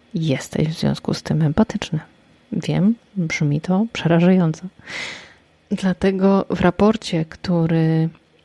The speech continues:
opublikowałam w tym tygodniu, nie napisałam o tym, że zapraszam do empatii, do uważności, życzliwości czy do otwartości. Napisałam o tym, że po prostu zwyczajnie warto jest być człowiekiem. Zamiast być na siłę empatycznym,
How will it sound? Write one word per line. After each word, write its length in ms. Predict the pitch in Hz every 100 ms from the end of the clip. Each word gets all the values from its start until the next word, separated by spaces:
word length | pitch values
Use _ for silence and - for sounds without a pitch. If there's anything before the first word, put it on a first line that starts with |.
| -
opublikowałam 920 | - 185 175 185 185 180 190 185 180 180
w 40 |
tym 180 | - 185
tygodniu, 640 | 185 180 175 185 190 196
nie 180 | 190 185
napisałam 680 | 180 - 180 220 196 151 151
o 140 | 156 156
tym, 380 | - 151 151
że 460 | 156 - 143 139 147 - - - - - _ _ -
zapraszam 680 | 214 143 - 147 151 - 151
do 160 | 151 147
empatii, 520 | 139 151 165 165 156
do 100 | 147
uważności, 640 | 151 147 147 143 - -
życzliwości 640 | 160 160 - 160 - - -
czy 140 | 151
do 120 | 143
otwartości. 760 | 139 - 156 - 143 - - - - -
Napisałam 540 | 165 160 - 160 156 151
o 160 | 175
tym, 280 | - 160 170 - _
że 260 | - 165 175 _ -
po 120 | -
prostu 360 | - 170 - 165
zwyczajnie 640 | 160 147 151 143 139 160 -
warto 280 | - 131 143
jest 160 | 143 -
być 120 | - -
człowiekiem. 520 | - - - - 147 - - - - - _ -
Zamiast 360 | 180 165 165 165
być 220 | 170 -
na 120 | 190
siłę 340 | - - 220 190
empatycznym, 680 | 180 175 - 190 175 170